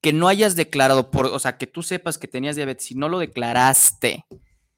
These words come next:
y después de dos años falleces por un accidente, por algo totalmente externo, muerte natural, lo que sea, y me doy cuenta al final de que eras una persona diabética o que tenía cáncer o lo que sea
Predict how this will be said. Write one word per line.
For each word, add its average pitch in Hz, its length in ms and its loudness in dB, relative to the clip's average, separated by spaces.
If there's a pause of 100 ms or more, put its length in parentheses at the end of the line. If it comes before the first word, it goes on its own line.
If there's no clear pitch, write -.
(580)
y 156 160 -2
después 156 280 0
de 190 60 0
dos 180 180 -2
años 151 400 -2 (160)
falleces 135 880 0
por 127 240 -8
un 151 100 -4
accidente, 123 600 -6
por 120 300 -8
algo 147 760 -2
totalmente 143 520 -8
externo, 127 1200 -4
muerte 139 400 -6
natural, 123 400 -4
lo 123 120 -10
que - 80 -16
sea, 156 320 -10 (420)
y 180 100 0
me 175 140 2
doy 202 160 2
cuenta 208 320 -2
al 185 100 0
final 143 520 -2
de 131 200 -12
que 131 140 -4
eras 147 200 -4
una 151 160 -8
persona 131 340 -10
diabética 143 760 -8
o 120 280 -8
que 120 100 -12
tenía 131 260 -10
cáncer 160 400 -4
o 143 100 -6
lo 135 100 -2
que - 100 -8
sea 247 220 -4